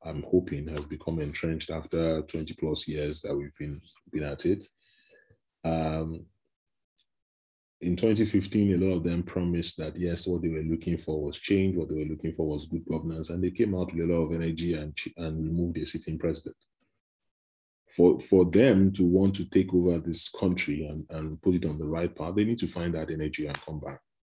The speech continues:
Find that energy and, and make sure that, uh,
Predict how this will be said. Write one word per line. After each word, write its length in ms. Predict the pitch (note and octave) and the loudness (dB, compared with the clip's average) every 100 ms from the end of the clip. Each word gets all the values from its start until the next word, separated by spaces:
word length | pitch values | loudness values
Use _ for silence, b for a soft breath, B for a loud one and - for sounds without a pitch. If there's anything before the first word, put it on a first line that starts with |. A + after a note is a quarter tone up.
| _ _ _ _ _ _ _ - _ _ _ | _ _ _ _ _ _ _ -20 _ _ _
Find 180 | F2+ F#2+ | 2 2
that 160 | F2+ E2+ | 4 2
energy 540 | E2 E2+ E2+ E2+ D#2+ - | 2 0 0 -4 -6 -10
and, 340 | D2+ D2+ D2+ - | -10 -8 -10 -10
and 340 | D2 D2+ D2 - | -8 -8 -10 0
make 200 | F2+ F2+ | 2 2
sure 220 | - E2+ | 2 2
that, 220 | D#2+ D2 D2 - D2+ | 2 -4 -8 -4 -2
uh, 320 | C#2 C#2 | -2 -6